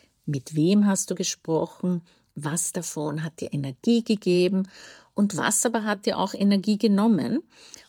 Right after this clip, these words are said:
Und dann stell dir selbst drei Fragen. Erstens, was hat mir gestern wirklich gut getan? Wenn ich den ganzen Tag von morgens bis abends, und bitte keine Details vergessen,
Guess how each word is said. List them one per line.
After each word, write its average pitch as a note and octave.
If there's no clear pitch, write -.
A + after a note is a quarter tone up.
Und A3
dann F#3
stell F#3+
dir A#3
selbst G3+
drei D#3+
Fragen. C#3+
Erstens, -
was F3+
hat F#3+
mir F3+
gestern F3
wirklich F#3+
gut F#3+
getan? -
Wenn D3+
ich D#3+
den F3+
ganzen C4+
Tag G#3
von G3
morgens F3+
bis -
abends, E3+
und E3+
bitte B3
keine F#3+
Details -
vergessen, -